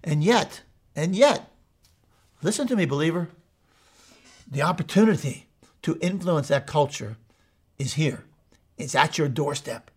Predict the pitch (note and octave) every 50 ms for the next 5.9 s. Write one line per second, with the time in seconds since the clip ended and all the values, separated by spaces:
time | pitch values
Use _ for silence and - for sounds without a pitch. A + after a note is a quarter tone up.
0 | _ _ _ _ _ _ _ _ _ _ _ _ _ _ _ _ _ _ _ _
1 | _ _ _ _ _ _ _ - - - F3+ E3+ F3+ F#3 F3 - - F#3+ F#3+ F3
2 | C3 - - - - _ _ _ _ _ _ _ _ _ _ _ _ _ _ _
3 | _ _ _ _ _ - - - - - - G#3+ G3 F3+ - - - _ _ _
4 | _ _ _ _ _ _ _ _ _ _ _ _ _ _ _ - C#3 C3 A#2 -
5 | - - D#3+ D3 C3+ - C3+ A#2 B2+ - C3 - - C3 C3 A2 G#2+ G2